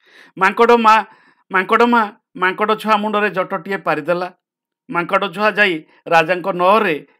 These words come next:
ଚାଳ ବାଡ଼ରେ ଡେଇଁଲା। ବୋଲୁଥାଏ, "ମୁଣ୍ଡରେ ଜଟ,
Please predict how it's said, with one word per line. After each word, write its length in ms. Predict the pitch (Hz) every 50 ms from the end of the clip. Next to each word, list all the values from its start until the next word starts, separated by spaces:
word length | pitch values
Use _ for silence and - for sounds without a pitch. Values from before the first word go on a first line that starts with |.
| _ _
ଚାଳ 220 | - 180 165 170 165
ବାଡ଼ରେ 360 | 160 165 165 165 180 208 220
ଡେଇଁଲା। 480 | 170 151 156 143 127 127 123 104 - _ _ _ _ _ _ _ _ _ _ _ -
ବୋଲୁଥାଏ, 580 | 131 160 180 208 220 214 220 208 175 151 151 - _ _ _ - 156
"ମୁଣ୍ଡରେ 400 | 165 170 170 175 180 180 180 175
ଜଟ, 280 | 170 190 190 190 240